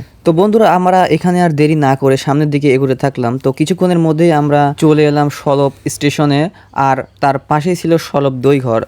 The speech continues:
আর এখানেই মূলত বন্ধুরা সেই সুস্বাদু ঘোল ও মাঠা এখানে পাওয়া যায়। আর এখানে বিশেষ করে দূর দূরান্ত থেকে অনেক মানুষ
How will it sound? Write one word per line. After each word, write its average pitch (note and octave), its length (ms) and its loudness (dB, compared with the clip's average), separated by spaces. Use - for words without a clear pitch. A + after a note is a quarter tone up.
আর E3 240 0
এখানেই G3+ 400 0
মূলত F3 320 2
বন্ধুরা D3 520 0
সেই E3 380 0
সুস্বাদু D#3+ 640 -2
ঘোল D3+ 320 2
ও D3 200 2
মাঠা C3+ 420 0
এখানে D3 320 0
পাওয়া A#2+ 240 0
যায়। A2+ 220 -6
আর C#3+ 200 0
এখানে D#3+ 320 0
বিশেষ D3+ 320 0
করে D#3 200 2
দূর D#3 180 2
দূরান্ত D#3+ 320 2
থেকে D3+ 300 0
অনেক D#3 260 0
মানুষ C#3+ 340 0